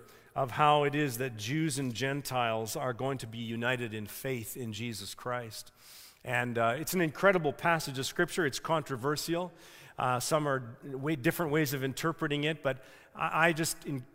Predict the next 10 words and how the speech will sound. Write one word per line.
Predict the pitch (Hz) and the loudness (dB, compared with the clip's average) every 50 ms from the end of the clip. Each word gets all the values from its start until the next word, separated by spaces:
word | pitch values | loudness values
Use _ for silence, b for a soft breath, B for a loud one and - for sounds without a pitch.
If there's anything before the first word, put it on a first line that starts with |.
| - - 151 | -14 -8 -6
I | 143 | -4
admire | 139 135 139 135 131 143 147 160 156 151 135 120 117 | -2 0 0 2 4 6 6 6 6 4 2 0 -2
Paul. | - - - - 151 147 139 127 113 113 | -6 -8 -2 2 2 4 4 4 2 0
He | 113 127 127 | -2 -4 -4
starts | - - - 151 151 151 135 - - | -2 2 4 4 4 4 2 -2 -6
in | 135 117 | -4 -2
chapter | - 143 143 139 - 131 | 0 0 0 0 0 -2
nine | 123 123 131 139 143 143 120 | 0 0 2 2 2 0 0
by | 120 123 117 | 0 0 0
saying, | - - 143 143 139 135 131 120 | 0 0 0 0 0 0 -2 -6